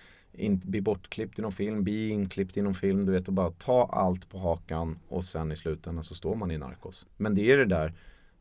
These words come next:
det är ju såklart han har legat sömnlös vissa nätter och bara, "Shit, vad fan var det här för?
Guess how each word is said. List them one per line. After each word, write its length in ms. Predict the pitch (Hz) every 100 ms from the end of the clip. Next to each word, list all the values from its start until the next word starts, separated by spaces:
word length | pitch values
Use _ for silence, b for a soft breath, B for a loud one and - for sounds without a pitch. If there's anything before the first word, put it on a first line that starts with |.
| b
det 120 | - 90
är 40 |
ju 60 | 110
såklart 340 | 95 - 90
han 240 | 87 131
har 80 | 127
legat 260 | 85 69 -
sömnlös 600 | 85 76 73 71 67 -
vissa 300 | 80 - 76
nätter 280 | 76 - 78
och 40 |
bara, 120 | 69 -
"Shit, 600 | - - - - - -
vad 100 | - - - -
fan 200 | - - -
var 160 | - -
det 140 | -
här 140 | 87
för? 140 | -